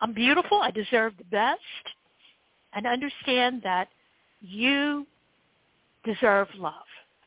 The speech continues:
And as we were saying earlier, love yourself. If you love yourself, you're gonna attract love to you if you want,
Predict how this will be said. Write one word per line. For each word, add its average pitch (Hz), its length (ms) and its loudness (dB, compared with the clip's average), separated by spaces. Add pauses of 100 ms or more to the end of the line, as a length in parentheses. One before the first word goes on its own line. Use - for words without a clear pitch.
(760)
And 196 400 0 (360)
as 214 160 -2
we 277 120 0
were 285 120 0 (140)
saying 233 520 2 (160)
earlier, 196 480 -4 (200)
love 233 260 2
yourself. 262 640 -2
If - 100 -20
you 196 80 -10
love 220 220 -2
yourself, 254 540 0 (560)
you're 214 100 -8
gonna 233 200 0
attract 214 480 0
love 190 180 -4 (120)
to 247 60 0
you 285 220 2
if - 140 -16
you 202 60 -12
want, 196 280 -8